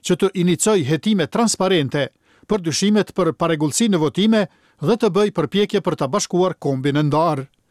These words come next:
Mira njerëz kanë protestuar parëmbrëm në Stamboll dhe në disa qytete të tjera të Turqisë kundër rezultateve të referendumit.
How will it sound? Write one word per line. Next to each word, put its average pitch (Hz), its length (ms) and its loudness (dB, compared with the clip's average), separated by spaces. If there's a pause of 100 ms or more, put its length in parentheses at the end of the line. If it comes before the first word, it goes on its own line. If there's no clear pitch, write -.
(280)
Mira 226 340 2
njerëz 196 320 2
kanë 175 220 -4
protestuar 185 580 0
parëmbrëm 175 480 0
në 160 80 0
Stamboll 180 480 0 (240)
dhe 147 180 -2
në 151 140 -2
disa 185 240 0
qytete 180 400 0
të 170 160 0
tjera 185 220 0
të 147 180 -2
Turqisë 175 420 -2 (260)
kundër 185 360 0
rezultateve 147 680 -2
të 139 180 -2
referendumit. 143 720 -2